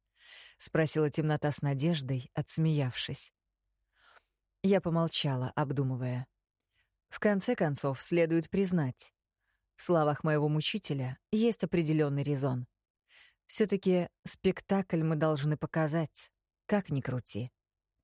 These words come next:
Значит, реквизит актеров должен выглядеть правдоподобно.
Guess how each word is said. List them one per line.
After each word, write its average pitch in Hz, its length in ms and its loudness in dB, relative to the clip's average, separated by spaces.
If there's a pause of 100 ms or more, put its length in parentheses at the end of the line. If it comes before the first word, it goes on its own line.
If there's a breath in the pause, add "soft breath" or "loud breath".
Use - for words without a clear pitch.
(440 loud breath)
Значит, 175 500 2
реквизит 156 500 2
актеров 165 640 -2 (120)
должен 165 480 2
выглядеть 156 460 0
правдоподобно. 127 840 -2